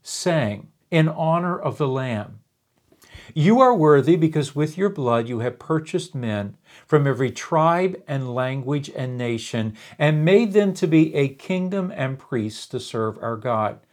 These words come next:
Paul uses the terminology in Colossians chapter one of having been qualified by God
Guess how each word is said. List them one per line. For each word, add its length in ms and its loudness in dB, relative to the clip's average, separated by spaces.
Paul 240 10
uses 380 0
the 100 0
terminology 880 0
in 140 -4
Colossians 560 -4
chapter 400 -6
one 360 -2
of 140 2
having 340 2
been 220 2
qualified 1120 2
by 320 6
God 540 2